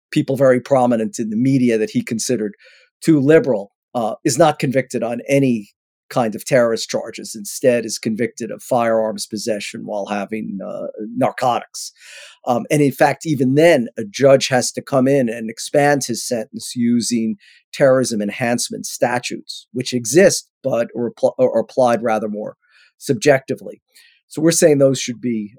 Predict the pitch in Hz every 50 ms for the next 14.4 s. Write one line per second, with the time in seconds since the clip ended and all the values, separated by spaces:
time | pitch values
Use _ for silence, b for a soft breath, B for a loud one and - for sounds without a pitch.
0 | - 117 107 - - - - - - - 143 127 120 120 110 110 107 98 92 92
1 | 90 - 107 - - 120 110 - - 117 120 - 127 - - - 147 143 139 -
2 | - 113 - - - 135 127 123 123 113 110 110 110 113 113 117 113 104 110 104
3 | 98 101 - 113 113 113 113 104 95 - - 104 98 101 98 - 110 104 101 101
4 | 104 _ - 101 104 _ - 113 107 104 113 110 107 107 107 101 _ B B B
5 | B B B B B B B _ - - 170 165 165 151 131 131 147 147 - -
6 | 127 - - 123 117 113 - - 135 123 123 131 117 110 101 104 104 - - 135
7 | 127 120 113 104 101 - - - _ _ _ _ - - 135 123 123 123 127 123
8 | 117 117 113 110 104 117 123 123 - - 110 110 107 107 - _ - 110 107 107
9 | 104 101 98 101 113 110 _ _ _ _ _ _ - 147 139 - - 151 156 165
10 | 160 160 151 143 135 120 110 143 156 160 147 - 127 113 107 107 123 131 117 113
11 | 110 107 104 - - 131 123 123 - - - - - 135 127 131 127 104 92 107
12 | 92 95 98 101 _ _ B B B B B B B B B - 135 135 135 156
13 | 170 170 160 156 143 - - - - _ _ _ _ - - 135 127 131 143 160
14 | 165 - - - 135 117 113 113